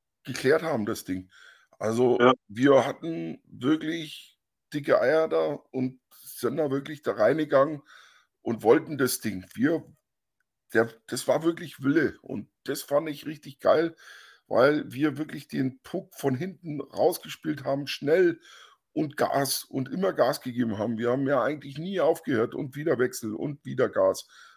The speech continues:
Speaker 1: Ich glaub, wir haben drei Reihen, drei Sturmreihen aufgeboten
Speaker 2: Ja.
Speaker 1: in der Verlängerung und innerhalb von,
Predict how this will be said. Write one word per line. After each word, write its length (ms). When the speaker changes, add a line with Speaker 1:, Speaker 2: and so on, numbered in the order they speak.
Speaker 1:
Ich 180
glaub, 200
wir 180
haben 300
drei 320
Reihen, 480
drei 220
Sturmreihen 720
aufgeboten 600
Speaker 2:
Ja. 80
Speaker 1:
in 160
der 120
Verlängerung 680
und 480
innerhalb 480
von, 260